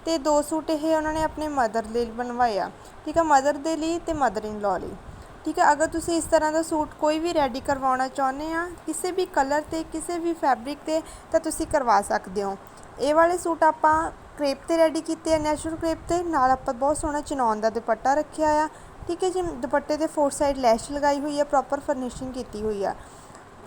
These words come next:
ਸਫਾਈ ਚੈੱਕ ਕਰੋ, ਬਹੁਤ ਹੀ ਸੋਹਣਾ ਸਾਫ਼ ਸੁਥਰਾ ਕੰਮ ਕੀਤਾ ਆ ਤੇ ਬਹੁਤ ਸੋਹਣਾ ਵਰਕ। ਤੁਸੀਂ ਅਗਰ ਰੈਡੀ ਕਰਵਾਉਣਾ, ਆਪਣੀ ਲੈਂਥ, ਆਪਣਾ ਘੇਰਾ ਤੁਸੀਂ ਸਾਨੂੰ ਦੱਸ ਕੇ ਰੈਡੀ ਕਰਵਾ ਸਕਦੇ ਹੋ। ਅਗਰ ਨਾਲ ਸਟਿਚਿੰਗ ਕਰਵਾਉਣੀ ਹੈ ਤਾਂ ਪੂਰੀ ਤੁਸੀਂ ਆਪਣਾ ਮੈਜ਼ਰਮੈਂਟ ਦੇਣਾ ਆ, ਠੀਕ ਹੈ ਜੀ।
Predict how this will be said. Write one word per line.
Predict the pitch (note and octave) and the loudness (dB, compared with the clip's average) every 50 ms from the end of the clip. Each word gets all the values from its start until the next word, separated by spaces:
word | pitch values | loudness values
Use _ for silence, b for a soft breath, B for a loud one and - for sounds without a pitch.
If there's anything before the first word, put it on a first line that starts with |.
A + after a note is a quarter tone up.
| - | -8
ਸਫਾਈ | - - D#4 - - D4+ C#4 C#4+ D4 | -4 -4 -2 4 6 6 6 4 2
ਚੈੱਕ | C#4+ D#4+ D#4+ D#4+ - | 0 0 0 2 4
ਕਰੋ, | E4+ E4 E4+ E4+ | 4 4 4 4
ਬਹੁਤ | C#4 B3+ C#4 C#4 C4+ D#4+ E4+ E4+ E4+ | 2 2 0 2 4 4 4 4 2
ਹੀ | F4 E4+ | -2 -4
ਸੋਹਣਾ | - E4+ D#4 D4 D4+ E4+ | -2 -2 0 0 0 0
ਸਾਫ਼ | E4 - D4 C4 B3 B3 | 2 4 4 4 4 2
ਸੁਥਰਾ | - C4 - - C4 C4 | -4 -8 -4 -2 -2 0
ਕੰਮ | C4 C4+ B3+ B3 A#3+ A#3+ | 2 2 0 0 0 -4
ਕੀਤਾ | - C4+ - - - C#4+ C#4+ D4 | -10 -10 -8 -2 0 0 2 2
ਆ | D4+ | 0
ਤੇ | D4+ D#4 | -2 -4
ਬਹੁਤ | B3+ A#3 B3 B3 C4 C#4 | -4 0 0 2 2 2
ਸੋਹਣਾ | - D4 C4+ B3+ | 0 0 0 2
ਵਰਕ। | A#3+ A3 F#3+ F#3+ - - A3 B B B B B B B | 2 2 2 0 -2 -8 -16 B B B B B B B
ਤੁਸੀਂ | D4+ - - D#4 D4+ | -8 -2 4 4 6
ਅਗਰ | C4+ D4 D4 | 6 6 6
ਰੈਡੀ | D4 C#4+ B3 A#3 A3 C4 | 8 8 8 8 6 2
ਕਰਵਾਉਣਾ, | C4 D4 C#4+ C#4 C4+ C4 C4 C4+ | 0 0 2 4 4 6 6 6
ਆਪਣੀ | C4 C4+ C#4+ C#4+ C#4 | 4 4 0 -4 -2
ਲੈਂਥ, | C4 B3+ B3+ C4 C4+ C#4+ D4 - - | 0 4 4 4 4 4 0 -2 0
ਆਪਣਾ | D4+ C#4+ - C#4 C#4+ C#4+ | 0 0 0 0 -4 -4
ਘੇਰਾ | C#4 - D4 C#4+ C4 C4 C4 | -2 -2 -2 2 4 2 2
ਤੁਸੀਂ | B3+ - C4 - C#4+ | 2 -2 -10 -8 -6
ਸਾਨੂੰ | - D4 C#4 C4+ C4+ | -2 -2 -2 -2 0
ਦੱਸ | B3 B3 A#3 A#3 - - | 2 4 4 4 2 -2
ਕੇ | - C#4 C#4 | -2 0 2
ਰੈਡੀ | B3+ A#3 A3+ A3+ B3+ | 4 4 4 2 0
ਕਰਵਾ | - C#4+ C4+ C4 C4+ C#4 | -2 -2 2 4 4 4
ਸਕਦੇ | C#4 - C#4+ C#4+ - D4 C4+ D#4+ | 4 2 -4 -4 -4 -4 0 0
ਹੋ। | E4 F4+ F#4 B B B B B B - | 0 0 0 B B B B B B 4
ਅਗਰ | C#4+ C#4 E4 F4 | 6 8 8 6
ਨਾਲ | F4 F4 E4+ E4+ E4+ | 6 6 6 6 4
ਸਟਿਚਿੰਗ | E4+ - D#4 A#3+ - - E4 E4 E4 | 4 0 -6 -6 -4 -4 -4 0 2
ਕਰਵਾਉਣੀ | F4 E4+ E4+ E4 E4 D#4+ D#4+ D#4+ E4 | 4 4 6 6 4 4 4 2 0
ਹੈ | E4 | 0
ਤਾਂ | D#4+ - E4 | 0 0 -2
ਪੂਰੀ | - D#4+ D4+ D4 D4 D#4 | 0 0 0 0 0 -2
ਤੁਸੀਂ | D4+ E4 D4+ - E4 D#4+ | -2 -2 -2 0 0 0
ਆਪਣਾ | D4+ - D4+ D4+ | 0 0 -2 -2
ਮੈਜ਼ਰਮੈਂਟ | C#4+ C4+ A3+ G#3+ A3 A3+ A3 A3 A3 A3 A3 | -2 -2 -4 -2 -2 -2 -2 -2 -4 -4 -4
ਦੇਣਾ | G#3+ G#3+ G#3 G3+ G3 F#3+ | -4 -4 -2 -2 -2 -2
ਆ, | G3+ | -4
ਠੀਕ | G#3 - C#4+ D4+ - | -4 -6 -8 -6 -4
ਹੈ | F4 F4 | -4 -2
ਜੀ। | E4+ E4+ F4 | -2 -2 -2